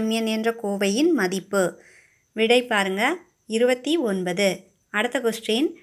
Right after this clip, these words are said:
முப்பத்தி ஆறின் காரணிகள் எதெல்லாம் அப்படின்னு கேட்டிருக்காங்க. ஆன்சர் ஒன்று, இரண்டு, மூன்று, நான்கு, ஆறு, ஒன்பது, பனிரெண்டு,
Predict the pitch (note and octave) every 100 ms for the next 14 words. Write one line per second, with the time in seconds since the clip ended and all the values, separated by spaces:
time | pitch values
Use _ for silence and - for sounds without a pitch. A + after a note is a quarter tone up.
0 | _ _ A#3+ C4 - D#4+ E4 E4+ - G#3
1 | G3 G#3+ C#4+ D#4+ A3 G3 G3 G3 F#3+ G3+
2 | F3+ - - _ - A3 A3+ A3+ A3+ G3+
3 | G#3 G3+ G3+ G3 G3 F#3+ F#3+ C4 F#4 -
4 | - _ G3 G#3+ A#3 C4+ C#4+ - G3 G3+
5 | G#3+ A#3+ C#4 E4+ A#3+ G#3+ A3+ A#3 D#4 G#4+
6 | - G#3 A3+ A3+ C#4+ G#4+ - G3+ G#3 G#3
7 | G#3+ C#4 G#4 - _ _ F#3+ G3 A3 B3
8 | G4 - - _ _ G#3 A3+ A#3+ A#3 D4+
9 | F4 - G3 G3+ A3 A#3 A#3+